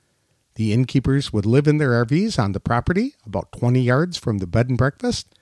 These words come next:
They need to get up early to have coffee ready by seven,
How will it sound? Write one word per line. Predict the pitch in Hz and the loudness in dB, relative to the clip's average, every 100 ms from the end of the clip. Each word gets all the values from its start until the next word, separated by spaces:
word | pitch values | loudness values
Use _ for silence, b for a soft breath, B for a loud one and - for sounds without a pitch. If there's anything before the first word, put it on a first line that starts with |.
| _ _ _ _ | _ _ _ _
They | 95 | -4
need | 101 107 | 0 -2
to | 98 | -2
get | - 117 | 0 0
up | 151 147 | 2 0
early | 170 190 | 0 0
to | 143 | 0
have | 101 - | -2 -4
coffee | - 123 160 | 0 0 2
ready | 123 117 110 | 2 4 2
by | 101 | 0
seven, | 98 - 165 214 | -2 -2 0 0